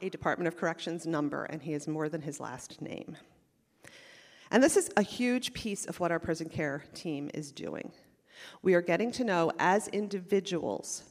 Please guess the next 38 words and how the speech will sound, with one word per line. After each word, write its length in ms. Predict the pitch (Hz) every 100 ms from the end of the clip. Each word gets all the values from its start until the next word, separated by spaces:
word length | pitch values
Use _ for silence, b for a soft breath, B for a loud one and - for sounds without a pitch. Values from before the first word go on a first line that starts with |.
| - _ -
some 200 | - 185
people 340 | - 202 185
who 160 | 175 185
are 160 | 165
dehumanized 1120 | 160 165 190 185 202 190 170 147 - - - - _ _ _ -
in 140 | 185
almost 380 | 170 170 170 -
every 380 | 165 156 170 -
other 260 | 160 156 156
area 320 | 156 143 147 -
of 160 | 143
their 160 | 143 135
lives. 400 | 131 120 - -
We 80 | 190
are 120 | - 180
actively 680 | 185 - 262 247 254 262 B B B -
seeing 720 | - - 240 202 131 - - _ _ _ _ _ _ _
individuals 840 | 190 180 190 180 170 147 - - - _ _
who 120 | - 170
feel 280 | - 156 -
invisible. 520 | 165 147 139 160 - _ _ _ _ _ _ _ _ B B B B B
And 120 | 233
we're 100 | 233
learning 320 | 240 269 359 285
from 140 | 208
people 300 | - - 190
who 100 | 214
are 80 | 196
living 240 | 156 170
through 220 | 190 185
things 320 | 180 160 160 -
that 120 | 165
most 240 | 156 -
of 80 | -
us 240 | 160 - -
have 200 | - 156
never 240 | 147 147
experienced 800 | - - - - - - -